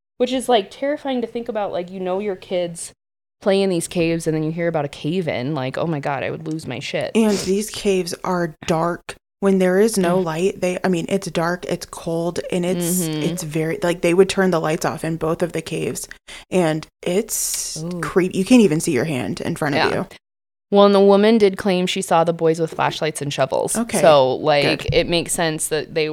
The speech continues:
Speaker 1: yeah, 'cause, you know, it's not their first time.
Speaker 2: But,
Speaker 1: <laughs>
Speaker 2: yeah, they're, they're pros, they're explorers.
Speaker 1: Yeah, exactly. Aw.
Speaker 2: I know,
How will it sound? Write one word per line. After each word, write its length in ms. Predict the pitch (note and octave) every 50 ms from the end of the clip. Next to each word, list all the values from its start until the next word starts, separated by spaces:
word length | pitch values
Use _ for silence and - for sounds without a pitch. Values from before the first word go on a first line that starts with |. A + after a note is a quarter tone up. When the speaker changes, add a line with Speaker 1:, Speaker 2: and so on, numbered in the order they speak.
| D3 -
Speaker 1:
yeah, 240 | - C#3 B2+ D2 - - -
'cause, 160 | - A3 G#3+
you 80 | A#3+ B3
know, 160 | A3+ D#3 - F3+
it's 180 | G3 G3+ - -
not 160 | B3 A#3 -
their 140 | F3+ E3+ -
first 320 | - - - D#3+ - -
time. 280 | - - - - A#2 F3+ - - - - F#4+
Speaker 2:
But, 160 | - - -
Speaker 1:
<laughs> 120 | - A#3+
Speaker 2:
yeah, 180 | C4+ A#3+ F3+ D#3
they're, 200 | E3 G3 G3+ G3+
they're 160 | G3+ G#3 G#3
pros, 340 | G3+ - A#3+ G#3 D3 D#3+ -
they're 120 | E3+ E3+
explorers. 540 | F3+ - - - G#3+ G3 - - - - - - _ _ _ _ _ _ _ _ _ _ _ -
Speaker 1:
Yeah, 240 | D#3+ E3+ - - - -
exactly. 420 | - F3+ F#3 G3 E3 D#3 - - - -
Aw. 460 | D4+ E4+ D4+ C4 A#3+ A#3 A#3+ B3+ C#4+ D4+
Speaker 2:
I 160 | C#4+ D#4 D#4
know, 240 | D#4 D4+ D4 D4+ D4+